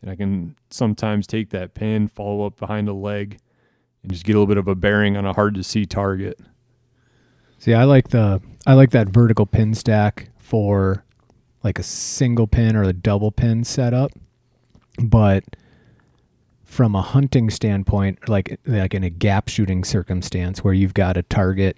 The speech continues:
Speaker 2: that's at thirty-six yards and you've got, let's say it's a three pin stack, I prefer a,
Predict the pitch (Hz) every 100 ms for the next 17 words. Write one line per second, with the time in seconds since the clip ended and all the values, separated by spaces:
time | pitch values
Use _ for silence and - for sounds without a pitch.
0 | - _ - 90 - 92 82 _ - -
1 | 98 95 90 - 98 - 92 85 85 87
2 | - 110 98 - 90 - - - _ -
3 | 110 101 - 101 - 123 101 107 92 -
4 | - 78 82 - - _ _ _ _ _
5 | _ _ _ - 123 143 - 107 110 101
6 | 90 85